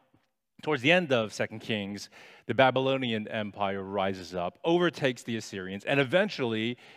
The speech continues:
they invade and conquer Judah, destroying Jerusalem,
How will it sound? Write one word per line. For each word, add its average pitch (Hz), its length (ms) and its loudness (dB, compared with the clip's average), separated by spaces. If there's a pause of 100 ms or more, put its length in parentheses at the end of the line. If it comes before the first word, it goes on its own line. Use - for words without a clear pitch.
(140)
they 147 260 6
invade 123 640 2
and 120 220 -6
conquer 123 540 -2
Judah, 110 480 -2
destroying 165 760 0
Jerusalem, 117 640 -4